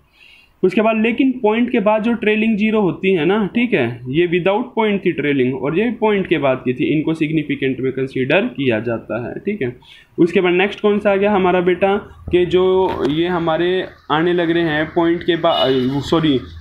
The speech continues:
जब हम मी-, इसको change कर देंगे, किसको, unit को change करेंगे, तो हमारा कोई भी effect नहीं पड़ने वाला। किस चीज़ के ऊपर नहीं पड़ने वाला? significant figure के ऊपर, चाहे वो millimeter में हो, चाहे centimeter में हो, चाहे kilometer में हो, significant figure हमारे कैसे रहेंगे बेटा?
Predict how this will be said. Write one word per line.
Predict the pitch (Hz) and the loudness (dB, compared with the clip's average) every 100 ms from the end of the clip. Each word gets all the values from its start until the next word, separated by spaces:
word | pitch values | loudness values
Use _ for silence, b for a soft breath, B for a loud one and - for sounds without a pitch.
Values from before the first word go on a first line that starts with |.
| - | -2
जब | 165 185 | 0 2
हम | 170 | 2
मी-, | 165 170 180 | 0 2 0
इसको | - 151 - 208 | -2 -6 -2 -2
change | 208 202 190 | 2 0 0
कर | 175 | -2
देंगे, | 147 147 156 | -2 0 0
किसको, | 160 170 - 202 | 0 -2 0 0
unit | 185 175 185 | 2 0 0
को | 185 196 | 0 -2
change | 196 180 175 | 0 0 0
करेंगे, | 160 147 147 156 | -2 0 0 0
तो | 165 | 0
हमारा | 180 151 143 151 | 0 2 2 0
कोई | 160 180 190 | 2 0 2
भी | 185 | 0
effect | 160 175 143 - | 0 0 0 0
नहीं | 160 139 135 | 2 2 2
पड़ने | 127 127 131 | 2 2 2
वाला। | 127 135 165 | 2 2 0
किस | - 180 | -2 -4
चीज़ | - 170 | -2 -2
के | 175 | 0
ऊपर | 170 170 | 0 2
नहीं | 160 147 | 2 0
पड़ने | 147 147 | 0 0
वाला? | 147 160 | 0 0
significant | 180 156 147 147 139 143 175 247 | 0 2 2 2 0 0 0 0
figure | 165 143 127 120 | 0 2 2 2
के | 123 | 0
ऊपर, | 120 131 | 0 -2
चाहे | - 131 | -2 -2
वो | 143 | -2
millimeter | 147 151 175 190 190 196 | 0 2 2 2 2 0
में | 196 | 2
हो, | 185 185 185 B B - | 2 0 -2 B B -4
चाहे | 143 | -4
centimeter | 131 160 170 196 190 190 190 | 0 0 2 2 2 2 2
में | 190 | 2
हो, | 185 156 | 2 0
चाहे | 143 139 | -2 -2
kilometer | 156 170 185 185 | 2 2 2 2
में | 190 196 | 2 4
हो, | 165 | 2
significant | 160 170 156 156 156 151 - | 0 0 0 0 -2 -4 -2
figure | 156 151 | -2 0
हमारे | 147 135 135 | 0 0 0
कैसे | 139 139 147 | -2 -4 -2
रहेंगे | 135 123 127 | 0 0 2
बेटा? | 131 127 165 208 | 0 0 0 -2